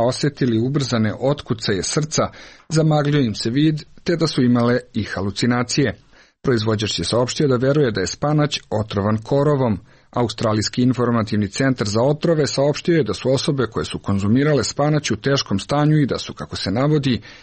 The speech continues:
videle stvari kojih nema. Najveći cilindrični akvarijum na svetu sa hiljadu i po egzotičnih riba, koji je bio turistička atrakcija Berlina, pukao je jutros i izazvao veliku štetu u kompleksu u kom se nalaze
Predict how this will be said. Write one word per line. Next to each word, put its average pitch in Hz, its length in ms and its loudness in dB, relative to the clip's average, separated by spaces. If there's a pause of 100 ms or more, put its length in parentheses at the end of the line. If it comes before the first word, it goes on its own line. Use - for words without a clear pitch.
(140)
videle 151 440 2
stvari 120 460 0
kojih 87 380 -4
nema. 113 380 2 (920)
Najveći 107 420 0
cilindrični 123 640 0
akvarijum 139 420 0
na 120 80 0
svetu 139 400 0
sa - 200 -2 (140)
hiljadu 127 400 0
i 147 80 4
po 123 140 -4
egzotičnih 120 640 -2
riba, 135 320 2 (360)
koji 151 160 -2
je 139 60 2
bio 165 200 0
turistička 143 640 -2
atrakcija 131 540 -2
Berlina, 127 540 0 (320)
pukao 156 320 0
je 113 180 2
jutros 151 440 0
i 165 80 0
izazvao 127 440 0
veliku 123 340 0
štetu 131 360 -2
u - 20 -2
kompleksu 123 600 -2
u 104 40 -2
kom 98 160 -4
se - 180 -4
nalaze 107 460 0